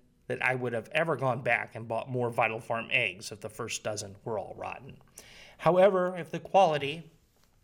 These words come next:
is at least equal to competitors, th-, then connecting on the why is a powerful and effective way to inspire loyalty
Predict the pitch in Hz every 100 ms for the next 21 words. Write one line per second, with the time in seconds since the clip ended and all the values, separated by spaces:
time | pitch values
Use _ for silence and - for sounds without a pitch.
0 | _ _ _ _ _ 139 156 156 160 156
1 | - 233 233 151 117 - 127 131 - 127
2 | 107 113 113 120 - - - - - 143
3 | 139 - 123 120 151 170 185 180 160 147
4 | 131 110 131 127 113 104 101 - 110 107
5 | - _ - - 190 185 175 165 139 117
6 | 113 - 156 156 120 110 107 - 104 -
7 | - - 131 131 131 120 113 120 - 123
8 | 110 -